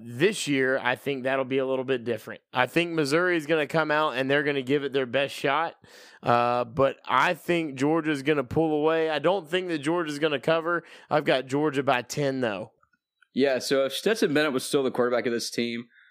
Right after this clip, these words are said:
Speaker 2: uh, I'd be a little bit more worried than I am, but I'm not worried. Missouri has played much better since getting blown out by Tennessee in week two, especially in the run game with Tyler Batty and Larry Roundtree.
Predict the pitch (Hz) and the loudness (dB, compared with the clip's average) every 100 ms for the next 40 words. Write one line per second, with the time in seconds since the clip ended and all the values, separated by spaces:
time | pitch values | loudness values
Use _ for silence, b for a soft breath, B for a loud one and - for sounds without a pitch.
0 | b b - 104 107 120 107 139 135 127 | b b -2 0 2 0 2 2 2 2
1 | 117 117 110 110 113 110 110 107 98 107 | 2 2 0 0 0 -2 -2 -2 -2 -4
2 | 110 107 101 - 104 117 107 110 - - | -4 -6 -8 -10 -2 0 0 -2 -6 -2
3 | 147 123 90 90 92 90 - - 127 127 | 0 0 -2 -6 -8 -10 -14 -6 -4 0
4 | 175 185 139 - 143 127 104 b b b | 0 0 -2 0 0 0 -4 b b b
5 | - 139 147 - 131 127 120 110 - 123 | -2 0 0 0 2 2 -2 -4 0 0
6 | 113 113 123 120 110 104 120 113 117 110 | 2 0 0 0 -2 -4 -4 -2 -2 -4
7 | 104 110 - 117 113 113 B B B 110 | -4 -6 -4 -2 -2 -4 B B B -8
8 | - 160 160 170 151 117 113 120 117 117 | 0 0 2 2 0 0 0 0 0 0
9 | 110 101 - 117 117 104 110 113 113 104 | 0 -2 0 0 0 -2 -2 0 -2 -2
10 | 110 110 101 107 107 101 107 101 | -2 -2 -2 -2 -4 -4 -4 -4